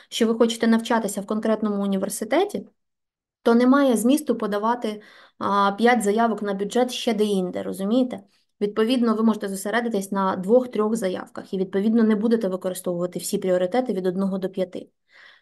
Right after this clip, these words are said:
Ви можете не розставляти ці пріоритети в один день. У вас, е, термін подачі заявок з дев'ятнадцятого липня по тридцять перше. Не спішіть у перші дні, ми завжди рекомендуємо почекати десь числа двадцять восьмого, двадцять дев'ятого, подивитися на ситуацію,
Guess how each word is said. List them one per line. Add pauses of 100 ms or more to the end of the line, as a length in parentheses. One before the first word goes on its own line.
(180)
Ви
можете
не
розставляти
ці
пріоритети
в
один
день.
У
вас,
е,
термін
подачі
заявок
з
дев'ятнадцятого
липня
по
тридцять
перше. (880)
Не
спішіть
у
перші
дні,
ми
завжди
рекомендуємо
почекати
десь
числа
двадцять
восьмого,
двадцять
дев'ятого,
подивитися
на
ситуацію,